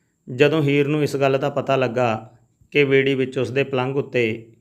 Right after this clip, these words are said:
ਕੋਈ ਅਜਨਬੀ ਸੁੱਤਾ ਹੋਇਆ ਹੈ, ਤਾਂ ਉਸਨੇ ਗੁੱਸੇ ਵਿੱਚ ਆ ਕੇ ਉਸ ਨੂੰ, ਯਾਨੀ ਕਿ ਰਾਂਝੇ ਨੂੰ ਸ਼ੌਂਕਾਂ ਮਾਰੀਆਂ।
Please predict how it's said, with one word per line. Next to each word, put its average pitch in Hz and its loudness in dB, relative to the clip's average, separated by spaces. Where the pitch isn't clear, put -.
ਕੋਈ 139 2
ਅਜਨਬੀ 131 0
ਸੁੱਤਾ 120 -4
ਹੋਇਆ 117 2
ਹੈ, 107 -4
ਤਾਂ 147 -4
ਉਸਨੇ 143 0
ਗੁੱਸੇ 135 2
ਵਿੱਚ 135 -2
ਆ 123 2
ਕੇ 117 -2
ਉਸ 127 -6
ਨੂੰ, 123 -4
ਯਾਨੀ 123 -2
ਕਿ 131 2
ਰਾਂਝੇ 127 0
ਨੂੰ 123 -4
ਸ਼ੌਂਕਾਂ 127 -6
ਮਾਰੀਆਂ। 104 -4